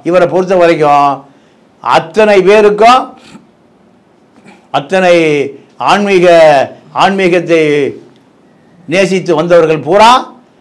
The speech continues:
கடைசியா கலைச்செல்வி எல்லாம் அனாதை படமா கிடந்தா.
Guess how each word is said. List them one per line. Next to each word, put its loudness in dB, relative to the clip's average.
கடைசியா -2
கலைச்செல்வி -2
எல்லாம் -2
அனாதை 0
படமா -6
கிடந்தா. -8